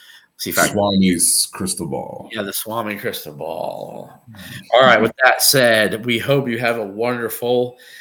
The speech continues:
Speaker 1: better week than we had weekend sports-wise. Um, join us Wednesday night at nine P M for Fade the Deuce. Kevin, before we,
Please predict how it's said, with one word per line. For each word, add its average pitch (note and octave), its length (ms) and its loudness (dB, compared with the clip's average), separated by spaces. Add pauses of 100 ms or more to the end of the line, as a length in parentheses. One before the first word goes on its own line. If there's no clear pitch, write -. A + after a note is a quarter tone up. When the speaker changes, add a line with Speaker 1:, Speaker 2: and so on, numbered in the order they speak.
(320)
Speaker 1:
better C3 340 4
week C3 440 0
than G#2+ 180 -2
we A#2 140 -2
had A2 360 -4
weekend A#2 640 -4
sports-wise. B2 960 -2 (480)
Um, F#2 340 2
join B2 260 2
us A#2+ 320 2
Wednesday A#2 400 0
night G#2 480 0
at - 460 -2
nine G2+ 360 0
P G#2 180 -4
M F#2 140 -4
for D#2+ 120 -10
Fade F2 320 -2
the D#2+ 60 -12
Deuce. G2+ 420 -2 (380)
Kevin, C3+ 400 2
before C3+ 280 2
we, B2 340 -2